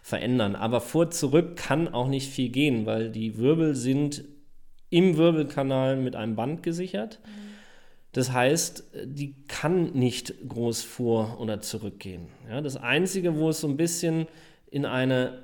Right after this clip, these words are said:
Speaker 1: Rückneigung gehen kann, ist häufig halt in dem Übergang zwischen Brust- und Lendenwirbelsäule oder auch von der Halswirbelsäule zur Brustwirbelsäule.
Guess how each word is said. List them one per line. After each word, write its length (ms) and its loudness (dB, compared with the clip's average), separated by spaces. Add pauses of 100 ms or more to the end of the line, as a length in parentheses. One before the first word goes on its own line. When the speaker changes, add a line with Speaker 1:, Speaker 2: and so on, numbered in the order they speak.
(160)
Speaker 1:
Rückneigung 720 0
gehen 300 0
kann, 260 -4
ist 220 -8
häufig 380 -2
halt 400 -2
in 180 -2
dem 200 0
Übergang 640 0
zwischen 440 -6
Brust- 420 -4
und 140 -8
Lendenwirbelsäule 920 -2
oder 300 0
auch 160 -2
von 160 -6
der 80 -6
Halswirbelsäule 760 -4
zur 200 -8
Brustwirbelsäule. 800 -4